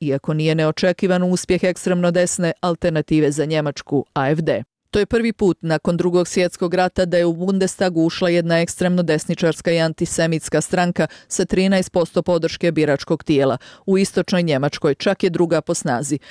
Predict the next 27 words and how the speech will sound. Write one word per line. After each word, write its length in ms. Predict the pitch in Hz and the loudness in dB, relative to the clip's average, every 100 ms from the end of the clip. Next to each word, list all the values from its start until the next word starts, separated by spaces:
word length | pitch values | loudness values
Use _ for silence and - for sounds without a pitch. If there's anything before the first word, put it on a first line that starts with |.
| - - | -14 -4
Pregovori 500 | 175 175 175 175 175 | 0 2 2 2 0
o 40 | |
formiranju 520 | 185 165 165 165 165 | -2 -2 0 0 0
vlade 400 | 160 156 156 160 160 | 0 0 2 0 0
zapali 440 | 156 135 135 135 | -2 -2 -2 -4
su 160 | - 143 | -2 -2
u 40 | |
krizu, 420 | - 170 170 175 | 0 2 2 0
budući 480 | 156 139 151 - 165 | 0 -2 -2 0 0
da 120 | 170 | 0
se, 180 | - 175 | 0 -2
kako 260 | 180 - 175 | -2 -2 -2
se 160 | 180 | -2
prvobitno 580 | 175 170 180 202 - 147 | 0 0 0 -2 -4 -4
očekivalo, 640 | - 151 - 180 185 175 | -2 -2 0 0 2 0
Merkel 460 | 185 175 - 175 175 | 0 -4 -2 0 2
nije 200 | 202 175 | 2 2
uspjela 380 | 156 - 156 147 | 0 0 0 0
dogovoriti 640 | 151 151 151 156 - 151 | 0 2 2 0 0 -2
sa 180 | - 151 | -2 -2
pro-biznis 640 | 165 160 151 156 156 143 | 0 0 2 0 0 -4
slobodnim 440 | 160 147 147 147 151 | -2 0 0 -2 -2
demokratama 720 | 160 165 160 165 - 156 156 | 0 0 0 -2 0 0 2
i 80 | 156 | 2
lijevo 320 | 156 160 165 | 4 4 2
orijentisanim 720 | 165 135 135 151 151 147 156 | 2 0 -4 -6 -6 -6 -2
zelenim. 460 | 156 156 151 139 | 0 2 2 -2